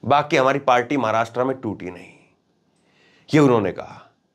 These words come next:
कि एनसीपी को तोड़ करके ले गए, शिवसेना को तोड़ करके ले गए, लेकिन कांग्रेस टूट नहीं पाई, कांग्रेस के बड़े ले-, लेवल पर नेता टूट करके गए नहीं। ये बताने के लिए काफ़ी है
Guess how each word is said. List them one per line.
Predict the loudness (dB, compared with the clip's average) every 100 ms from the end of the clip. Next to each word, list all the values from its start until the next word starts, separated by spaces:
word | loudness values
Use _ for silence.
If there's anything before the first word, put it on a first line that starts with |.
| _ _ -12 0
कि | 4
एनसीपी | 4 2 0 2
को | 2
तोड़ | 4 4 4
करके | 2 2
ले | 4 6
गए, | 6 4 0 -4
शिवसेना | -2 0 2 2
को | 2 2
तोड़ | 2 2
करके | 0 0
ले | 2 4
गए, | 4 2 0 -16 -8
लेकिन | -6 -2 0
कांग्रेस | 2 4 2 2 -2 -14 _ _
टूट | 2 2 4
नहीं | 4 4
पाई, | 4 2 2 -2 -8 -4
कांग्रेस | -2 0 0 -2 -4
के | 2 2 2 -4 -20 -14
बड़े | 0 2 4
ले-, | 4 0 -4
लेवल | -4 2 4 4
पर | 4 2 0 -6 -4
नेता | -2 0 0
टूट | 0 -4
करके | -2 -2 -2
गए | -6 0 2 4
नहीं। | 2 -4 -10 -18 _ _ _ _ _ _ _ -8
ये | 2 4
बताने | 4 4 2 0
के | 0
लिए | -2
काफ़ी | 0 -2 -2 -6
है | 0 0 0